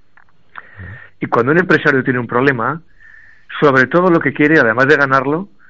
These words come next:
es que, es ganarlo rápido, o por lo menos que haya una solución rápida. La incertidumbre y la espera, eh, es muy perjudicial para la empresa, que tiene que provisionar el importe,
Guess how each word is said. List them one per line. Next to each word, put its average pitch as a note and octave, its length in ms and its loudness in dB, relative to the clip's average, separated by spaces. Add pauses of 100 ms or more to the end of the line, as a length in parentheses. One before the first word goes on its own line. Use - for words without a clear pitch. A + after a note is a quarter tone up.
(640)
es C3+ 160 -6
que, - 220 -10
es A#2+ 140 -2
ganarlo A2 360 -4
rápido, A#2 400 0
o D3+ 120 2
por C#3 160 2
lo C3+ 80 2
menos F3+ 260 0
que - 80 0
haya C#3+ 140 0
una C3 120 -2
solución F#2 380 -12
rápida. D2+ 420 -14 (640)
La B2+ 160 2
incertidumbre B2+ 760 2
y A#2 40 0
la A#2 120 2
espera, D3 680 0 (680)
eh, G#2+ 500 0 (120)
es C3+ 140 0
muy D3 140 2
perjudicial G#2+ 580 -4
para F2+ 220 -6
la F#2 60 -4
empresa, B2+ 400 -2
que C3 120 -10
tiene A2 220 -6
que A#2 160 -2
provisionar G#2 920 -4 (800)
el G2+ 180 -10
importe, C#3+ 840 0